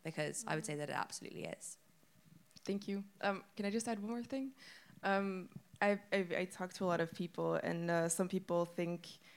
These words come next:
Speaker 2: we're at, like, our max growth potential. They say, like, you know, a lot of s-, has changed throughout history, but, um, we're, we've plateaued.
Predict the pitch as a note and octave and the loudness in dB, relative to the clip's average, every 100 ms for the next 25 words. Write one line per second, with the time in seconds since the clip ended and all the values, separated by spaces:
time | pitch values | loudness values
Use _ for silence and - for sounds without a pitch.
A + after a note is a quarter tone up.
0 | - _ F#3 F3+ E3 E3+ E3+ F3 E3+ E3+ | -20 _ 0 2 4 2 2 2 2 4
1 | F3 F3 - - - F#3+ F#3 - F3+ F3 | 2 2 -2 -2 0 2 2 0 -4 -2
2 | F3 - F#3 F#3 E3+ - F3 F3 F3 - | -2 -2 0 0 0 0 2 2 0 -2
3 | F#3 E3+ E3+ E3+ F3 - - F3 - - | -2 0 2 0 0 -2 -4 -2 -2 0
4 | F3+ F#3 F#3+ E3+ F3 F3+ - G#3 G3+ G3+ | 0 0 0 0 0 -2 -2 0 2 0
5 | G3+ - - - - F#3+ F3+ F3 E3+ E3+ | -4 -14 -20 -20 -2 2 4 6 4 0
6 | E3+ F3 F3 F3 F3+ F3+ - E3+ E3+ F3+ | -4 -2 0 0 -2 -4 0 0 2 2
7 | F3 G#3 | 2 0